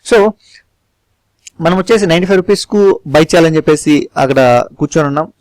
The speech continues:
So మనకు, మాకు నైంటీ ఫైవ్ రూపీస్కి ఎవరైనా ఇచ్చేవాళ్ళు ఉంటే మాకు ఇవ్వండి అని చెప్పేసి మేము అక్కడ ఒక టెన్ కేఎస్ కావాలి అంటే టెన్ కేఎస్ను ఆర్డర్ను మనం అక్కడ ప్లేస్ చేసుకున్నాం. అలాగే కొంతమంది వచ్చేసి సెల్లర్స్ వచ్చేసి, ఆ, హండ్రెడ్ రూపీస్లో మేము సెల్ చేస్తామని చెప్పేసి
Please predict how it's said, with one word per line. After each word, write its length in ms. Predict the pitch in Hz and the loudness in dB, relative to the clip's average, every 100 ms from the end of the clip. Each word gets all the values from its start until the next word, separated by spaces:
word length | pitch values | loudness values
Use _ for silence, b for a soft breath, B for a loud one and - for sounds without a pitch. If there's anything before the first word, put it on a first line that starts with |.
| - | -8
So 60 | 139 | -6
మనకు, 400 | 135 135 127 120 | -6 -4 -6 -4
మాకు 180 | 127 131 | -6 -4
నైంటీ 220 | 131 135 | -6 -2
ఫైవ్ 120 | 143 | -4
రూపీస్కి 280 | 131 147 143 | -2 -4 0
ఎవరైనా 220 | 139 135 | -2 -2
ఇచ్చేవాళ్ళు 360 | 131 156 143 139 | -4 -2 -2 -2
ఉంటే 240 | 160 240 | -6 -8
మాకు 440 | - 135 127 120 - | -8 -8 -6 -8 -8
ఇవ్వండి 300 | - 131 135 | -6 -4 -4
అని 80 | 131 | -6
చెప్పేసి 340 | 123 147 - 175 | -4 -6 -6 -8
మేము 240 | 135 120 | -8 -10
అక్కడ 400 | 120 120 120 - - - | -6 -4 -2 -4 -10 -14
ఒక 260 | - 127 | -12 -4
టెన్ 360 | 123 107 139 139 | -4 -4 -6 0
కేఎస్ 240 | 139 143 | 0 0
కావాలి 320 | - 123 120 - | -2 -2 -2 -6
అంటే 260 | 135 240 B B B - | -4 -6 B B B -6
టెన్ 120 | 147 | -2
కేఎస్ను 400 | 151 151 151 220 | 0 -2 -4 -2
ఆర్డర్ను 360 | 139 139 139 | 0 0 -2
మనం 140 | 131 123 | -4 -6
అక్కడ 140 | 120 | -6
ప్లేస్ 320 | 113 127 143 | -4 -2 -2
చేసుకున్నాం. 400 | 131 - 139 208 240 B B - | -4 -4 -6 -6 -10 B B -2
అలాగే 440 | 180 208 202 185 | 0 2 2 0
కొంతమంది 440 | - 175 170 180 180 | -2 -4 -2 -4 -4
వచ్చేసి 220 | 180 175 | -4 -4
సెల్లర్స్ 340 | - 165 160 156 | -2 0 0 -2
వచ్చేసి, 540 | 139 147 143 277 269 _ _ - | -2 -2 -2 -4 -6 _ _ -4
ఆ, 120 | 143 | -2
హండ్రెడ్ 280 | 139 156 160 | 0 0 -2
రూపీస్లో 300 | 165 175 160 | -4 -4 -4
మేము 140 | 147 | -4
సెల్ 200 | 147 147 | -2 0
చేస్తామని 380 | 139 - 131 127 | 0 -2 -6 -6
చెప్పేసి 560 | 127 143 151 143 123 | -4 -4 -4 -4 -4